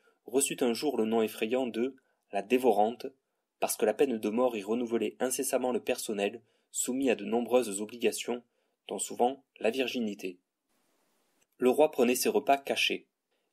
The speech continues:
Il se pliait à des règles constantes parce que certains de ses mouvements se prolongeaient hors du palais et couvraient l'étendue du royaume. Représentant l'être suprême,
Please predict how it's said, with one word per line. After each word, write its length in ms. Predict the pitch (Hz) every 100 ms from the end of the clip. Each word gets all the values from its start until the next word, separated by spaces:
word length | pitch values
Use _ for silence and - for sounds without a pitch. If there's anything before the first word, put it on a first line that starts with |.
| -
Il 120 | 135
se 160 | - 127
pliait 260 | - 165
à 60 | 127
des 100 | 113
règles 240 | 120 104
constantes 500 | - 110 - 160 160
parce 200 | - -
que 80 | -
certains 360 | - 143 - 143
de 80 | 104
ses 160 | -
mouvements 440 | 104 98 113 147 147
se 140 | 120
prolongeaient 600 | - 151 139 120 - -
hors 160 | - 131
du 100 | 120
palais 360 | 107 101 117 - _ - - -
et 140 | 120
couvraient 300 | - 135 -
l'étendue 360 | 123 113 113 127
du 80 | 110
royaume. 460 | 101 98 98 92 90 _ _ _ _ _ _ _
Représentant 840 | - 110 123 127 120 113 - 110 -
l'être 400 | - 107 123 -
suprême, 560 | 214 - - 143 143